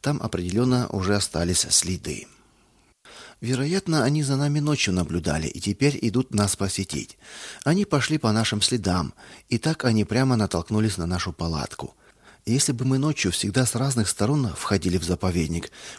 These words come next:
мы свою палатку так быстро бы не дали обнаружить. Да слишком поздно мы признали свои ошибки. Эти двое, подойдя к нашей палатке, полюбовались ею,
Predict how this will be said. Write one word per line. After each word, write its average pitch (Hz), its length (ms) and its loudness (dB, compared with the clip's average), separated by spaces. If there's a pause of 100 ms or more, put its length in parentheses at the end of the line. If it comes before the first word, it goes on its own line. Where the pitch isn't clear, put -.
мы 160 120 2
свою 147 280 4
палатку 131 420 2
так 90 220 0
быстро 117 320 2
бы 104 140 4
не 101 100 4
дали 104 240 2
обнаружить. 87 720 -2 (400)
Да 117 120 2
слишком 123 420 2
поздно 107 320 4
мы 101 160 2
признали 95 460 0
свои 90 260 0
ошибки. 90 580 -2 (1400)
Эти 123 200 2
двое, 151 340 2
подойдя 101 380 4
к - 100 -8
нашей 104 260 0
палатке, 113 480 0
полюбовались 95 800 2
ею, 85 320 2